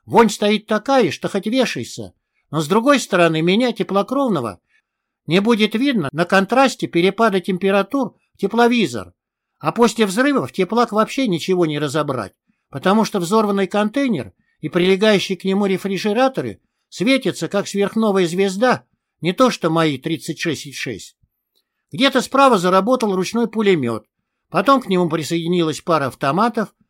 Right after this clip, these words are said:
пули застучали совсем близко. Все-таки меня засекли. Впрочем, оно и не удивительно, если поблизости взрывается два килограмма взрывчатки, то любой, даже самый тупой идиот догадается, что кто-то пытается проникнуть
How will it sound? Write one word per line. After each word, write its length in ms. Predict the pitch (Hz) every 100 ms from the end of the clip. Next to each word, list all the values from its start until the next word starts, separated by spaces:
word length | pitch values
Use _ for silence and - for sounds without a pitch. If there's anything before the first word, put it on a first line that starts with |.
| _ _
пули 220 | 233 247
застучали 580 | 202 185 208 196 247 226
совсем 420 | - 202 - 214
близко. 520 | 214 220 - - 90 - _ _ _ _
Все-таки 400 | - 254 269 262
меня 280 | 247 214 226
засекли. 720 | 214 208 226 160 131 113 - _ _ _ _
Впрочем, 420 | 170 247 254 214
оно 220 | 196 233
и 160 | 240 214
не 100 | 214
удивительно, 800 | 214 208 240 277 - 139 113 95 _ _
если 280 | - 190 202
поблизости 640 | 180 202 226 254 190 - 175
взрывается 600 | 170 190 220 190 175 170
два 180 | 196
килограмма 560 | 202 190 185 196 196 190
взрывчатки, 800 | 160 196 - - 269 - 123 - _ _ _
то 100 | 156
любой, 380 | 190 202 262 190
даже 240 | 185 175
самый 320 | - 202 190
тупой 440 | 180 190 208 202 185
идиот 420 | 175 220 269 - _ _
догадается, 640 | - 156 196 226 262 202 165
что 160 | - 170
кто-то 300 | 233 214 180
пытается 540 | 196 240 247 180 -
проникнуть 680 | 185 190 233 254 160 117